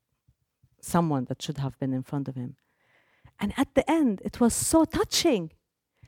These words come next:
but he didn't do any movement. He was just sitting and watching and watching and watching and watching and getting more and more in and more sad and more sad. And then when he asked him, "Pichet,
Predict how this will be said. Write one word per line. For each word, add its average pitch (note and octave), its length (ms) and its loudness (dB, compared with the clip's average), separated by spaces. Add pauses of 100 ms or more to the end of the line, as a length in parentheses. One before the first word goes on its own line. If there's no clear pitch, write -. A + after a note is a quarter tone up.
(240)
but - 160 6
he F4+ 120 6
didn't G4 320 8
do F#4+ 80 8
any F#4+ 180 6
movement. G4+ 500 4
He A#3 80 2
was A3 160 4
just - 180 -2
sitting E4 420 2 (540)
and A#3 220 4
watching F3+ 640 2
and F3+ 180 2
watching B3 500 0
and F#3 180 -4
watching G#3+ 400 -2
and F3+ 180 -2
watching G#3 340 -2
and F3+ 200 -4
getting G3 340 0
more F#3+ 320 0
and E3 200 -2
more F#3 200 2
in F#3 340 -2 (200)
and E3 160 -4
more F3 180 -2
sad E3+ 380 -2
and D#3+ 180 -6
more D#3+ 180 -4
sad. D3+ 320 -12 (1120)
And A#3 160 6
then D#4 160 10
when D4 140 8
he C#4 120 6
asked D#4 320 2
him, G#3 120 2
"Pichet, F#3+ 340 -2